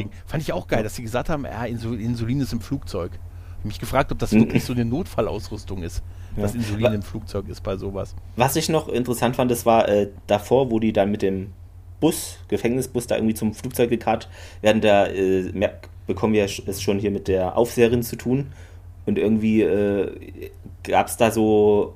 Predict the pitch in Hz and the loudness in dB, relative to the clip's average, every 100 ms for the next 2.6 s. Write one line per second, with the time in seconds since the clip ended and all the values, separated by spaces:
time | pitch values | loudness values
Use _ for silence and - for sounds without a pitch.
0 | - 107 131 123 147 147 143 - 147 147 | -2 4 6 8 6 6 4 6 6 6
1 | 147 131 131 123 - 135 135 107 107 110 | 4 2 2 2 0 0 2 2 2 4
2 | 110 113 123 117 113 110 | 4 4 0 2 4 2